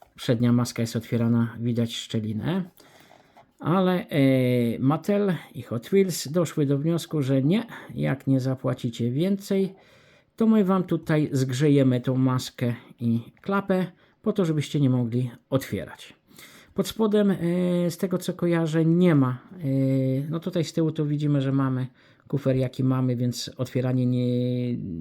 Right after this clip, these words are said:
nie pokazałoby nam, nie wiem, gołej płyty podłogowej i tak dalej. Silnika tutaj chyba nie ma. E, będę musiał kiedyś rozkręcić i sprawdzić. No, ale zawsze można, wiecie, silnik sobie jakoś tam zrobić, czy coś takiego w dodatku.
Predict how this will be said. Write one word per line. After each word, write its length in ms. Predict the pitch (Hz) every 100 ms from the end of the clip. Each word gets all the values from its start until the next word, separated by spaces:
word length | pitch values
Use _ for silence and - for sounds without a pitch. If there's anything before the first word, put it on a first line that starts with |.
| 80 139 82
nie 180 | 131 139
pokazałoby 600 | 139 131 120 127 123 123
nam, 160 | 123 123
nie 100 | 120
wiem, 200 | 117 117 - - _
gołej 240 | 127 123
płyty 260 | 120 131 127
podłogowej 560 | 120 117 117 123 120 117
i 40 |
tak 180 | 120 117
dalej. 420 | 113 117 151 190 - - - - -
Silnika 520 | - 160 180 190 165
tutaj 340 | 170 165 156
chyba 420 | 147 - 160 147
nie 440 | 139 139 139 139 135
ma. 240 | 120 113 - - -
E, 180 | 131 127
będę 200 | 131 135
musiał 220 | 131 131
kiedyś 320 | 123 127 120
rozkręcić 540 | 117 - 135 120 123 113
i 40 |
sprawdzić. 760 | - - 120 113 120 160 - _ _ _ - - - _
No, 80 | -
ale 120 | 147
zawsze 280 | 139 139 -
można, 540 | 139 127 135 135 131 127 127
wiecie, 280 | 127 123 110
silnik 320 | - 123 117
sobie 200 | 120 117
jakoś 260 | 117 117
tam 260 | - 117 120
zrobić, 500 | - 113 120 127 120
czy 80 | 120
coś 180 | 120 117
takiego 400 | 120 143 139 139
w 80 | 123
dodatku. 500 | 131 127 127 -